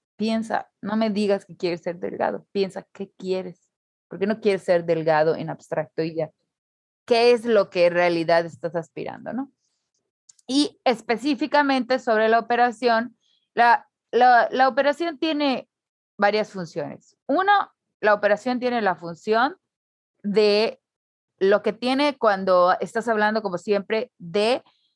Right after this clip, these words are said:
cuando eres el gori-, la, el, la gorda que siempre está hablando de la siguiente dieta. ¿Qué es esto?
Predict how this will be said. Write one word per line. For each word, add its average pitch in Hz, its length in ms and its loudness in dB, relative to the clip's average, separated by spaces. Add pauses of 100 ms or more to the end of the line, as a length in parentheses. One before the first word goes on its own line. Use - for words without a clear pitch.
(260)
cuando 214 240 2
eres 254 220 2
el 233 140 0
gori-, 202 340 0
la, 196 180 0
el, 180 520 0
la 185 180 2
gorda 262 440 2
que 208 100 -6
siempre 233 280 -6
está 220 180 2
hablando 240 520 0
de 202 140 -2
la 202 160 0
siguiente 208 540 -4
dieta. 160 600 -6 (800)
¿Qué 269 180 4
es 262 140 -6
esto? 196 460 -4